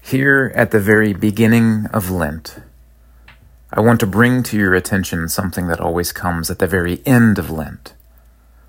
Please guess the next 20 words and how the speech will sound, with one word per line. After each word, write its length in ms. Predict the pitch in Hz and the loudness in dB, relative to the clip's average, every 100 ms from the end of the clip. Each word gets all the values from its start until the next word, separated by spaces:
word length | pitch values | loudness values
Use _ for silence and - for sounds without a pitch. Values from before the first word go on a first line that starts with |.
| _ _ _ | _ _ _
something 460 | - 127 117 117 107 | -2 0 2 2 2
that 160 | 95 | 2
you 140 | - 98 | 2 -2
should 240 | - 87 | -2 -6
take 240 | - 87 - | -4 -6 -6
to 100 | - | -8
heart, 540 | - 95 95 - - - _ _ _ _ - - - | -2 0 0 -6 -20 -20 _ _ _ _ -20 -20 -4
something 760 | - 127 113 - 85 76 85 | -2 0 0 -2 -4 -4 -4
that 180 | 101 95 | -4 -2
you 80 | 101 | -4
should 200 | - - | -4 -2
meditate 480 | 92 92 95 92 - | 0 2 0 -2 -4
on 420 | 60 73 80 - - | -4 -6 -8 -6 -4
as 140 | 87 | -2
you 120 | 92 | -2
journey 560 | 90 98 107 110 104 95 | -2 2 4 4 2 -2
through 600 | - 101 95 82 71 80 - | -4 -4 -4 -4 -6 -10 -6
this 220 | - 87 | -4 -2
solemn 800 | - - - 92 90 87 82 80 | -4 -4 -2 2 2 0 -4 -6
season. 680 | 82 - 82 78 - - 104 | -6 -6 -4 -6 -10 -14 -16